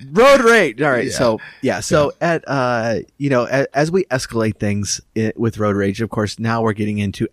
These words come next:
Speaker 1: active accidents and stuff, which we have talked about in, look, if you're causing accidents 'cause of road rage, you are not going to have your car covered, and you're gonna have to talk to the police about that.
Speaker 2: Yes.
Speaker 1: Uh, so that's gonna be a bad day for you.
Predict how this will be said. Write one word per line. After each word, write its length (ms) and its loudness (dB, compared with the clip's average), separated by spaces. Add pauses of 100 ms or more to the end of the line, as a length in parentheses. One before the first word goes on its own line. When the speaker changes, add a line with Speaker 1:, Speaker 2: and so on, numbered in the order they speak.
Speaker 1:
active 480 -2
accidents 600 -8
and 100 -4
stuff, 380 -6 (420)
which 220 -2
we 100 4
have 160 2
talked 300 -2
about 340 -4
in, 300 -4 (760)
look, 380 -2
if 80 -2
you're 100 0
causing 380 -2
accidents 520 -4
'cause 200 -4
of 100 -10
road 220 0
rage, 280 0
you 120 -2
are 80 -2
not 360 -2
going 200 -2
to 80 -2
have 240 -2
your 120 -2
car 220 -4
covered, 460 0 (360)
and 240 2
you're 120 0
gonna 180 -2
have 240 0
to 120 -10
talk 320 -4
to 100 -18
the 100 -8
police 680 -10
about 340 -10
that. 240 -14 (120)
Speaker 2:
Yes. 260 -8 (140)
Speaker 1:
Uh, 220 0
so 140 -4
that's 160 2
gonna 120 2
be 80 2
a 40 0
bad 360 0
day 200 2
for 200 -8
you. 220 -12